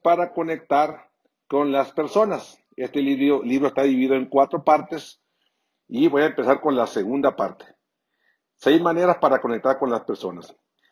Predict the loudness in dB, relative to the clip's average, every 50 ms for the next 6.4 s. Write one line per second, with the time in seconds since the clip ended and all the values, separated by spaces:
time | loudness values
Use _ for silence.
0 | _ _ _ -2 -2 0 2 4 6 6 6 4 2 0 0 -2 -2 -6 -10 -10
1 | -10 -10 -10 -10 -10 -6 -4 -4 -4 -4 -6 -8 -10 -10 -8 -8 -6 -4 -4 -4
2 | -4 -4 -6 -8 -12 -12 -14 -10 -6 -4 -4 -4 -6 -8 -6 -6 -4 -4 -4 -8
3 | -8 -6 -6 -6 -6 -6 -8 -12 -18 _ _ _ _ _ _ _ _ _ _ _
4 | -6 -4 -4 -4 -4 -8 _ _ _ _ _ _ _ -2 2 2 2 2 0 -4
5 | -6 -2 2 2 4 4 4 4 4 4 2 2 -2 -6 -4 -6 -8 -8 -8 -10
6 | -8 -4 -4 -4 -4 -4 -8 -20